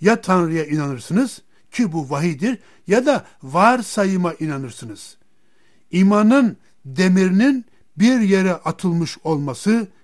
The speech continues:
gerekir. Bir müzeyi ziyaret etmekte olan bir gruba rehberlik yapan bir adam hakkında bir hikaye duymuştum.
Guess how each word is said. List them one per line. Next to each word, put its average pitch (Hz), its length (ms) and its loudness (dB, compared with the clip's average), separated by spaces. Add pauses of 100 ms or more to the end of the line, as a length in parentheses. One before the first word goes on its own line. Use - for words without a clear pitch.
(140)
gerekir. - 560 -12 (840)
Bir 220 260 2
müzeyi 180 560 0
ziyaret 175 440 0
etmekte 180 400 -4
olan 170 340 -2
bir 185 140 2
gruba 165 540 -2 (320)
rehberlik 160 600 -4
yapan 175 440 0
bir 156 200 -4
adam 160 180 -2
hakkında 151 420 -4
bir 156 100 -4
hikaye 139 440 -6
duymuştum. 117 440 -12